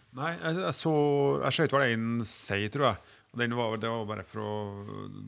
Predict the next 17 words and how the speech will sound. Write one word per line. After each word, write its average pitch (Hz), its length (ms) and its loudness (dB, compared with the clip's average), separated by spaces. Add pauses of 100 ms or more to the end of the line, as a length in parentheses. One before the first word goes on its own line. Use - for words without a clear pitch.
ta 117 120 -6
med 104 200 -6
litt 98 100 -6
sei 104 220 -2
hjem, 120 180 -4
og 117 80 -2
den 110 120 -4
var 107 120 -4
vel 98 80 -6
kanskje 104 300 -6
et - 180 -18
fire 101 240 -10
kilo, 98 240 -8
kanskje? 113 240 -4 (140)
Tre, 120 160 -6 (260)
fire 120 240 -4
kilo. 117 260 -4